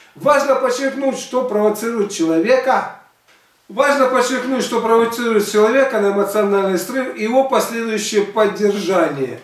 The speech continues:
Не только сама профессия, а условия организации. Ха, взятие кредитов сейчас чем будут, э, отдавать? Посмотрим после Нового года.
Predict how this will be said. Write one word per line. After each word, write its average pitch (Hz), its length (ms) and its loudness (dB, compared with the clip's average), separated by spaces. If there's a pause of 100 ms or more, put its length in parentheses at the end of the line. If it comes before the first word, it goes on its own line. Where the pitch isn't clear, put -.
(200)
Не 285 160 -2
только 302 480 2
сама 233 320 0
профессия, 208 760 -2 (320)
а 240 140 2
условия 269 500 0
организации. 208 960 0 (260)
Ха, 190 300 0 (320)
взятие 233 500 2
кредитов 208 640 0
сейчас - 480 -2
чем 226 200 -2
будут, 185 260 0
э, - 40 -8
отдавать? 180 1080 0
Посмотрим 185 640 -2
после 180 300 -4
Нового 190 400 -4
года. 185 340 0